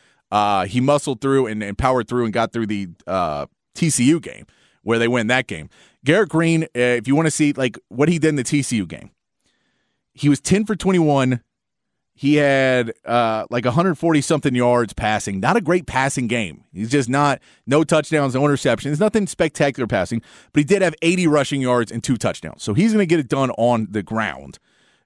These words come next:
Donovan Smith is fourth in passing yards in the Big twelve for Houston. Uh, this Houston defense is pretty pretty bad. Uh, it's,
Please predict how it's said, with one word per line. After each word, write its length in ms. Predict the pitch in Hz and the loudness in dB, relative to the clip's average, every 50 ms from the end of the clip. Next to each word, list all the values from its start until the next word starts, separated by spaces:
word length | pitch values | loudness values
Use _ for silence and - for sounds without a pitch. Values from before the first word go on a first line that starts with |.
| _ - | _ 0
Donovan 380 | 143 156 170 175 165 156 139 | 2 4 4 4 2 0 -2
Smith 340 | - - 165 202 214 185 - | -2 -2 0 0 0 0 0
is 140 | 156 139 - | -4 -8 -8
fourth 320 | - - 196 196 180 - | -2 0 2 2 2 2
in 80 | 170 135 | 0 2
passing 320 | 165 147 143 131 - 147 | 2 2 2 2 0 0
yards 180 | 135 131 123 117 | 0 0 0 0
in 40 | 120 | -2
the 100 | 110 117 | -2 -2
Big 100 | 107 - | -2 -2
twelve 220 | - 107 101 - | -2 -2 -2 -2
for 100 | - 95 | -4 -10
Houston. 480 | 87 - 110 104 95 - - 104 92 - - - - - - - _ - | -8 -4 -4 -4 -4 -2 -2 -2 -4 -4 -6 -16 -20 -20 -20 -14 _ 0
Uh, 160 | 117 117 117 | 2 2 4
this 160 | 135 143 - | 2 2 2
Houston 260 | 196 202 - - 147 | 2 2 2 2 0
defense 440 | 120 - 143 143 - - 135 123 - | 0 0 -2 -2 0 -2 -4 -4 -4
is 80 | 104 - | -6 -10
pretty 600 | - - - - 139 143 143 143 131 123 117 - _ _ _ _ _ _ | -12 -14 -2 0 2 2 4 2 0 -2 -4 -8 _ _ _ _ _ _
pretty 180 | - 147 143 139 | -2 0 0 0
bad. 460 | 95 104 92 90 92 120 143 151 135 - _ _ _ _ _ _ _ _ _ _ _ _ _ _ _ _ _ _ _ _ _ _ _ - | 0 0 0 0 0 0 -2 -4 -6 -12 _ _ _ _ _ _ _ _ _ _ _ _ _ _ _ _ _ _ _ _ _ _ _ 0
Uh, 640 | 107 113 117 113 110 110 107 104 101 95 87 - - _ _ _ _ _ _ _ _ _ _ _ _ _ _ _ _ _ _ _ _ _ _ _ _ _ _ _ _ _ _ _ | 2 2 4 4 4 2 2 2 2 0 -2 -4 -8 _ _ _ _ _ _ _ _ _ _ _ _ _ _ _ _ _ _ _ _ _ _ _ _ _ _ _ _ _ _ _
it's, 540 | 139 143 139 127 - - - - - - | 0 2 2 0 -2 -6 -6 -8 -10 -12